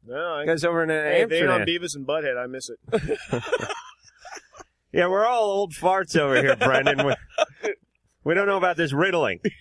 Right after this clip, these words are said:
Speaker 3: You've all riddled, though, right?
Speaker 1: I thought it was like corralling the tadpole or something.
Speaker 3: <laughs> Yeah.
Speaker 2: Uh, <laughs> Yes, I have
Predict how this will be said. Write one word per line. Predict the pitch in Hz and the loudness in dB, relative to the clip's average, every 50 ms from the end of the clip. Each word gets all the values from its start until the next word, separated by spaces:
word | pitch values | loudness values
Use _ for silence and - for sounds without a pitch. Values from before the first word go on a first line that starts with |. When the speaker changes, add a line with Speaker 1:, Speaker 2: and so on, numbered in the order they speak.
| - - | -20 -16
Speaker 3:
You've | - 185 | -6 -2
all | 185 196 190 185 | 0 0 0 0
riddled, | 196 202 180 151 - | -2 -4 -4 -6 -6
though, | 123 117 127 - _ _ _ _ _ _ - | -6 -10 -10 -12 _ _ _ _ _ _ -4
right? | 127 131 143 175 190 _ _ _ _ _ _ _ _ _ _ _ | -2 -2 -2 -2 -4 _ _ _ _ _ _ _ _ _ _ _
Speaker 1:
I | 110 | -10
thought | 123 160 175 | -6 -6 -4
it | 156 | -4
was | 147 147 | -4 -4
like | 156 156 143 - | -4 -6 -6 -8
corralling | - 139 139 139 143 151 151 151 147 | -8 -6 -4 -2 -2 -2 -4 -6 -8
the | 131 110 | -10 -10
tadpole | - 147 143 151 151 - - 120 117 113 | -6 -6 -6 -6 -6 -6 -8 -8 -6 -8
or | 110 110 107 | -8 -10 -12
something. | - 113 113 117 - 226 - 294 | -12 -10 -8 -4 -2 0 0 0
Speaker 3:
<laughs> | - - - - - - - - - - - - - - 370 370 381 415 453 - 156 123 123 - - | 0 -2 -4 -10 -10 -12 -8 -4 -4 -4 -4 -6 -20 -16 -14 -10 -4 0 0 0 0 0 -2 -4 -2
Yeah. | 123 165 170 131 - 392 - - 247 233 _ _ - 147 156 - - - 151 - - 202 - 185 117 131 - - - 127 135 151 - - | -2 -2 -2 -2 -4 -2 -2 0 0 -2 _ _ -20 -20 -20 -20 -20 -20 -12 -8 -8 -8 -8 -8 -10 -10 -10 -8 -8 -8 -8 -8 -10 -8
Speaker 2:
Uh, | 190 - - 151 _ _ - 180 - - - - 139 - | -6 -6 -6 -6 _ _ -4 -4 -4 -2 -4 -4 -4 -4
<laughs> | - 523 - - - _ | -6 -12 -18 -20 -16 _
Yes, | - 180 180 175 151 120 - - | -2 0 2 2 2 0 0 0
I | 160 160 175 185 | 0 2 2 2
have | 185 175 165 | 0 0 -2